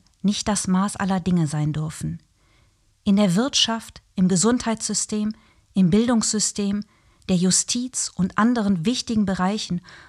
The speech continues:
wurde zu viel auf Kante genäht. Aber unsere Gesellschaft ist stabil, auch unter widrigen Umständen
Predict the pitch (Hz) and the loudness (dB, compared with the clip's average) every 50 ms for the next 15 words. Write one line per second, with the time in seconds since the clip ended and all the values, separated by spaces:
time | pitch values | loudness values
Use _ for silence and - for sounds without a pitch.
0 | _ _ - 202 208 208 202 - - - - 269 269 - - 247 240 233 - - | _ _ -2 -2 0 0 0 -2 -2 -2 -2 -4 -6 -6 -6 -4 -4 -4 -4 -4
1 | 208 196 - - - - - 220 233 226 - 185 - 170 156 151 147 143 151 147 | -4 -4 -4 -6 -6 -2 -2 0 0 -2 -4 -6 -4 -4 -2 -2 -2 -4 -6 -8
2 | - - _ _ _ _ _ _ _ _ _ _ _ _ _ _ _ _ - - | -14 -20 _ _ _ _ _ _ _ _ _ _ _ _ _ _ _ _ -4 -2
3 | 185 196 - 208 208 190 214 202 196 202 196 - 214 226 240 - - 220 - - | -2 0 2 2 2 2 2 0 0 0 0 0 0 0 0 -2 -4 -6 -6 -6
4 | - - - - - 196 180 151 143 185 190 160 143 143 151 _ - - _ _ | -2 0 0 0 2 0 -2 -2 -2 -2 -2 -2 -2 -2 -4 _ -18 -20 _ _
5 | _ _ _ _ _ _ _ - 208 202 - - 233 - 226 214 175 180 220 262 | _ _ _ _ _ _ _ 0 0 0 0 0 0 2 2 2 2 2 0 0
6 | 254 220 233 214 220 220 - 233 262 262 - - - - 160 156 165 - - 180 | -2 -2 0 0 -2 -2 0 0 0 0 0 -2 -2 -2 -2 -2 -2 -2 -2 -4
7 | 196 | -4